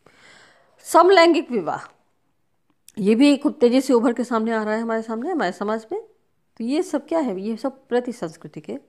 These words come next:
उदाहरण हैं, ठीक है? तो मिल्टन ईगर ने ये प्रति संस्कृति की अवधारणा को प्रस्तुत किया है। चलिए देखते हैं नेक्स्ट क्वेश्चन क्या है।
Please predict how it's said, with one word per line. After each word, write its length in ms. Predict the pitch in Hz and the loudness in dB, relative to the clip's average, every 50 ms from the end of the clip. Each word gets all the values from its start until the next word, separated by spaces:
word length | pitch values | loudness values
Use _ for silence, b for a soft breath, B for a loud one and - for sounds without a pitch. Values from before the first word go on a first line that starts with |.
| _ _ - | _ _ -16
उदाहरण 380 | 196 175 160 135 - - - - | -14 -12 -12 -12 -14 -16 -20 -20
हैं, 180 | _ _ - _ _ _ _ _ _ _ _ _ _ - | _ _ -20 _ _ _ _ _ _ _ _ _ _ -14
ठीक 120 | 240 - | -12 -10
है? 80 | - 403 B B B B B B B - | -10 -12 B B B B B B B 4
तो 60 | 247 | 6
मिल्टन 520 | 233 247 262 294 294 285 320 330 320 302 - | 6 8 8 8 8 8 8 8 6 6 2
ईगर 340 | - 269 285 254 359 349 415 | 2 2 4 6 6 6 6
ने 200 | 370 330 277 277 | 6 4 4 4
ये 220 | 277 262 254 262 | 2 2 2 0
प्रति 320 | 240 247 - 240 233 294 294 | 0 2 2 0 2 0 0
संस्कृति 460 | - 233 202 202 - 202 190 - - | 0 0 -2 -2 -4 -8 -8 -6 -6
की 160 | - 226 226 | -4 0 0
अवधारणा 440 | 190 170 170 170 180 175 156 147 151 | 2 2 0 0 -2 -4 -4 -4 -6
को 200 | 151 - 277 381 | -6 -4 -6 -6
प्रस्तुत 600 | 403 - _ _ _ - 180 - - - - _ | -6 -8 _ _ _ -10 -10 -10 -12 -20 -20 _
किया 180 | - - - | -20 -18 -18
है। 100 | - - - - _ _ _ _ _ _ _ _ _ _ _ _ _ _ _ _ - | -18 -18 -20 -20 _ _ _ _ _ _ _ _ _ _ _ _ _ _ _ _ -8
चलिए 180 | 190 180 175 165 | -4 -4 -4 -2
देखते 260 | 156 175 170 - 233 | -4 -6 -6 -4 -4
हैं 160 | 247 294 392 | -4 -4 -4
नेक्स्ट 280 | 392 294 208 - - _ | -6 -8 -8 -10 -14 _
क्वेश्चन 260 | - 170 - - 190 | -14 -14 -14 -14 -16
क्या 140 | 185 - 190 | -12 -12 -10
है। 180 | 202 233 349 | -10 -8 -10